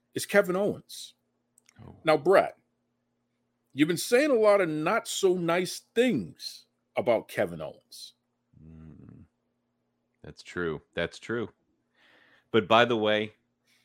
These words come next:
Speaker 2: I'm just here to call it like I see it. And that's gonna upset some people sometimes,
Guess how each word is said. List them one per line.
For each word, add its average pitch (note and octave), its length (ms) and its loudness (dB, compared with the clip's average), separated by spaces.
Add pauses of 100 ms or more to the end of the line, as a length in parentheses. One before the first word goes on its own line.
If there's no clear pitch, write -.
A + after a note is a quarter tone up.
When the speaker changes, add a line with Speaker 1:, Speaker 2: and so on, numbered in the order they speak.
(800)
Speaker 2:
I'm A2+ 240 0
just G#2+ 220 -2
here F#2 180 0
to D2+ 80 -4
call E2 420 -2
it F2 180 -4
like D#2 280 -4
I D#2+ 160 2
see D#2 300 -10
it. - 140 -14
And F#3+ 180 0
that's E4 200 8
gonna A3 280 -2
upset C#3 640 -4
some A2+ 240 -4
people A2+ 400 -4
sometimes, G#2 840 -6